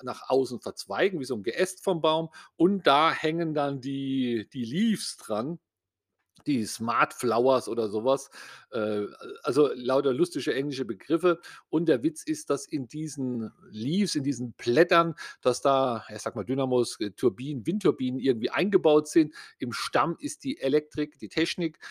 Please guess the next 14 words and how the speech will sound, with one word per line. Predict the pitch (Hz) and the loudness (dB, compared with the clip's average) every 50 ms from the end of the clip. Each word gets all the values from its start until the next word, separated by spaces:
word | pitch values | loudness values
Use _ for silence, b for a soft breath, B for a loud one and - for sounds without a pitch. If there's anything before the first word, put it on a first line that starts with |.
| B B B B | B B B B
Und | 135 135 123 | -4 -2 0
so | 113 139 - | 2 0 2
einer | 135 139 135 117 - | 0 -2 -4 -4 -6
steht | - - - 139 175 208 - - | -6 -4 -2 -2 -2 -2 -4 -4
wohl | 143 143 156 139 - | 0 0 0 0 0
auch | - 107 120 127 135 131 - _ | 0 2 2 2 2 0 -4 _
in | - 131 117 113 113 110 107 104 101 101 101 98 98 98 98 95 92 - | -8 -6 -6 -6 -6 -6 -6 -6 -6 -6 -8 -8 -8 -10 -10 -10 -12 -12
Paris | - - 104 87 85 107 143 196 226 202 170 - | -8 -8 -6 -6 -4 -4 -4 -2 -2 -2 -2 -4
auf | 123 110 - | -6 -8 -8
dem | 117 98 | -8 -6
Place | - 110 107 117 - - | -4 -4 -2 -2 -2 -2
de | 123 107 | -2 -2
la | 107 | -2
Concorde. | 101 - - 104 98 - - - 156 214 - - | -2 -4 -8 -12 -12 -8 -2 -2 -2 0 -2 -4